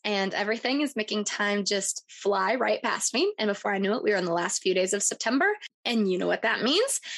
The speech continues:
It means that it's time for a September devotional. For this month's devotional, there was one verse in Second Corinthians that was so encouraging that I knew that I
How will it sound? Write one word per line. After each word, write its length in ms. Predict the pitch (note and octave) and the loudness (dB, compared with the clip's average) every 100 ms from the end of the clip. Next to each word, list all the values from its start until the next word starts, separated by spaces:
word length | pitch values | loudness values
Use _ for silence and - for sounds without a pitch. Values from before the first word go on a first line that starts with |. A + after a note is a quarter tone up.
| - - | -6 0
It 40 | |
means 200 | E4+ F4+ | 2 2
that 100 | - | 0
it's 160 | G4 - | 0 0
time 160 | F4+ | 0
for 80 | F4+ | 0
a 60 | F#4 | 0
September 480 | - - F4 F4 | -2 -2 0 2
devotional. 580 | F4 F4+ C#5 - - - B3+ - - | 0 0 0 0 -2 -8 -16 -20 -12
For 380 | - B3+ A#3+ | 0 2 4
this 240 | A3+ F#4+ - | 2 0 0
month's 260 | B3 A3 | 0 0
devotional, 640 | - G3+ G3+ - A#3+ E4 - - - - | -2 0 0 0 2 0 -2 -12 -20 -6
there 240 | G#3+ A#3 | 0 2
was 220 | A#3+ A#3+ A3+ | 2 0 0
one 260 | B3+ E4+ | 2 2
verse 380 | A#3 A3+ A3+ - | 2 0 -2 -4
in 300 | G#3+ G#3 G#3 | -2 0 0
Second 320 | - G#3+ G#3+ F#3+ | -2 -2 -4 -2
Corinthians 560 | F3+ F3+ F#3 F3+ F3+ | -4 -4 -4 -4 -4
that 120 | - F#3 | -4 -2
was 120 | F3+ | 0
so 340 | - D#4+ E4 | 2 4 2
encouraging 760 | - G#3+ - F#3+ F#3 - F3 F#3 | 2 -2 -2 -2 0 0 -2 0
that 160 | F#3 | -2
I 60 | - | 0
knew 200 | G3 G3 | 0 2
that 180 | F#3 - | 0 -2
I 400 | E3+ F3+ E3+ F#3 | -2 0 0 -2